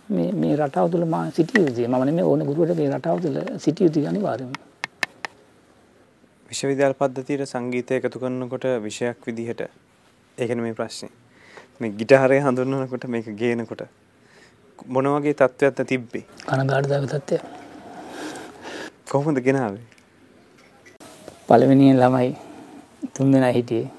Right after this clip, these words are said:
Speaker 1: විෂය කරන්නේ.
Speaker 2: කොයි අවුරුද්දේද?
Speaker 1: දෙදහස් දෙකේ. දෙදහස් දහනමය වෙනකොට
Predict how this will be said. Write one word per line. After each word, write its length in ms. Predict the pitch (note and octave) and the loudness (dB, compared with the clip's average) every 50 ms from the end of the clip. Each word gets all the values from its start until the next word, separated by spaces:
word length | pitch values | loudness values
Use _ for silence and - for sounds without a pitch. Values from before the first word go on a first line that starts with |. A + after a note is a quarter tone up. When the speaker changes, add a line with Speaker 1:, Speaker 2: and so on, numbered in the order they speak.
| - - - | -20 -12 -6
Speaker 1:
විෂය 260 | F#3+ A#2 - C3 B2 A#2 | -6 -4 0 0 2 2
කරන්නේ. 160 | B2 A#2 A#2 | 2 2 2
Speaker 2:
කොයි 180 | C#3 C3 A#2+ | 2 2 4
අවුරුද්දේද? 600 | B2+ B2 B2 B2 B2+ A#2+ G2+ G2 G2 F#2 G2 - - - - - _ _ - - - - - - - - | 4 2 2 0 -2 -6 -6 -10 -12 -10 -10 -12 -12 -14 -20 -20 _ _ -20 -20 -20 -20 -20 -16 -4 0
Speaker 1:
දෙදහස් 420 | A#2+ A#2 A2+ A#2 A#2 A#2 A2+ - | 0 2 2 4 2 2 0 0
දෙකේ. 360 | - A#2+ A2 A2 - B2 B2+ - - - - - - - - - - - - - _ - _ _ - - - - - - - - - - - - - - - - _ _ _ - | -2 -2 -2 -2 -2 -6 -6 -8 -18 -20 -20 -20 -20 -20 -20 -20 -20 -20 -20 -20 _ -20 _ _ -20 -20 -20 -20 -20 -20 -20 -20 -20 -20 -20 -20 -20 -20 -20 -20 _ _ _ -2
දෙදහස් 340 | B2+ A#2+ B2 B2 B2 A2+ - | 2 4 4 4 4 4 4
දහනමය 380 | C3 A2+ A2+ B2+ B2+ C3+ C3+ | 2 4 4 4 2 2 2
වෙනකොට 340 | B2+ B2 A2 A2+ A2+ B2 D3 | 2 0 -2 -4 -4 -6 -8